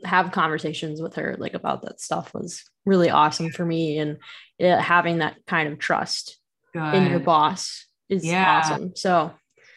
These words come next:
Speaker 2: Yeah. And you need people like that in those, like, upper positions because they're in the positions of power that can help change things. You know, we need, we need those, like,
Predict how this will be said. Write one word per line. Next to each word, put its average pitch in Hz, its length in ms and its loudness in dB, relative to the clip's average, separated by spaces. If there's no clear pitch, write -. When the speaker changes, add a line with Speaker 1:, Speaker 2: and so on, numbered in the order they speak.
Speaker 2:
Yeah. 170 760 -2
And 208 140 2
you 226 60 6
need 269 240 4
people 254 260 2
like 208 220 2
that 185 260 2
in 180 100 -2
those, 180 280 -2
like, 165 480 -2
upper 185 300 2
positions 175 680 -2
because 160 300 -4
they're 165 180 2
in 185 100 0
the 165 80 -4
positions 160 460 -4
of 139 140 -6
power 160 400 2
that 156 140 -6
can 156 100 -6
help 151 300 -4
change 165 420 -4
things. 135 560 -6
You 147 140 -2
know, 139 240 0
we 151 120 -2
need, 147 520 -4
we 165 100 -2
need 160 240 -2
those, 151 260 -2
like, 139 440 -2